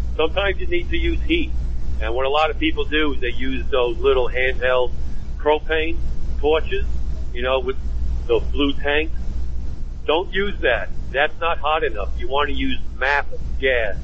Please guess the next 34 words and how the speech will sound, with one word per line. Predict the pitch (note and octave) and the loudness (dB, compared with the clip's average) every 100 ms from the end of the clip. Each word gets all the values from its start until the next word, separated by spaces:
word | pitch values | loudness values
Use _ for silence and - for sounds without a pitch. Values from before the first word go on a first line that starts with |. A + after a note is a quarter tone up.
| - B2 | 0 0
M | C3+ C3+ | 0 0
A | C3 B2+ | 0 0
P | - C3 | 0 0
P. | - C#3+ A#2 - - - - - | 0 2 0 0 0 -2 -2 -2
That's | B2+ - | -2 0
the | D3+ | -2
yellow | C3 D3 D#3+ D3 | 0 0 2 2
canister. | - A#2 A2+ - - - - - - - G#2+ | 0 -2 0 0 0 2 0 0 0 -2 -2
And | - | 0
that | C3+ C#3 | 0 2
is | C3+ | 0
a | B2 | 0
lot | G2+ G2 - C#3 C#3+ C#3+ - - | 0 0 -2 0 0 0 -4 -2
hotter | D3+ D3+ A#2 - - - - - - | 0 0 -2 -4 0 0 2 2 2
than | A2+ G#2+ - - - | 2 0 0 -2 -2
the | A#2+ | -2
blue | B2+ C3+ C3 - | 0 2 0 -2
canister, | A#2+ A2 G2 - G2+ | -2 -2 -2 -2 0
which | F#2+ | 0
is, | - - | 0 0
you | G#2 | 0
know, | |
like | G2 F#2+ | 0 0
I | F#2 | 0
said, | A2 G2 - - | 0 0 0 -2
uh, | F#2 F2+ F2 - | 0 0 0 0
propane. | A2 G#2+ G#2+ F2 - - - - - - | 0 0 0 -2 0 -2 -2 -4 -6 0
So | A#2 A2 G#2 - | 2 2 0 -2
use | C#3+ F3+ F#3 - | 0 2 0 -2
the | |
handheld | B2+ - - D3+ E3 D#3 D3+ D#3+ D#3 - - | -2 0 0 2 0 0 0 0 0 -2 -2
map, | C#3 D3+ - - - - - - - G#2+ | 0 0 0 -2 0 0 0 0 0 0
uh, | G#2+ A2+ A2 - | 2 2 0 0
torch. | C3+ D#3 - | 0 0 0